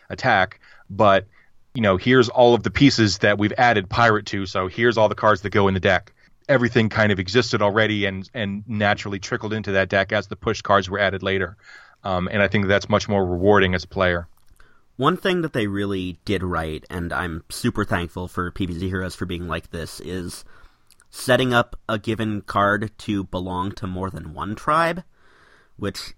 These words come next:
Speaker 2: you know, that is a, a limitation that I don't think Hearthstone has crossed, where,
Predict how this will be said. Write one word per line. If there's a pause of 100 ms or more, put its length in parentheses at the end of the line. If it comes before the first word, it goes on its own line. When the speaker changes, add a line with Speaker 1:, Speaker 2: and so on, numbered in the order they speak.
(280)
Speaker 2:
you
know,
that
is
a, (580)
a
limitation
that (100)
I
don't
think
Hearthstone
has
crossed,
where,